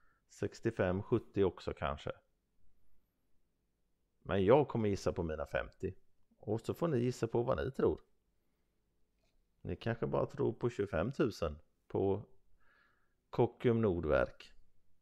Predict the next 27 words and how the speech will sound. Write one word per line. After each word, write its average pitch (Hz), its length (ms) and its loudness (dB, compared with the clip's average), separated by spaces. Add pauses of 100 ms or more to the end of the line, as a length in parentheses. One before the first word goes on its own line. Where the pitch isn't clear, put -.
(880)
Det 98 120 2
kommer 143 280 0
visa 143 320 2
sig 98 200 2
nästa 101 340 0
vecka. - 340 -4 (240)
Gissa 135 400 2
gärna 139 420 4 (260)
i 113 360 6 (800)
kommentarsfältet, 117 840 4 (720)
så 110 240 0
ska 110 260 4
vi 110 120 6
redovisa 95 540 6
det 92 120 4
här 76 220 2
sen 78 260 -4
nästa 80 340 0
vecka 76 380 0
när 65 140 0
vi 64 120 0
gör 60 260 2
en 60 100 -4
ny 50 160 -10
film. - 280 -8 (580)
Mm. 143 260 4 (1500)
Så, 170 500 0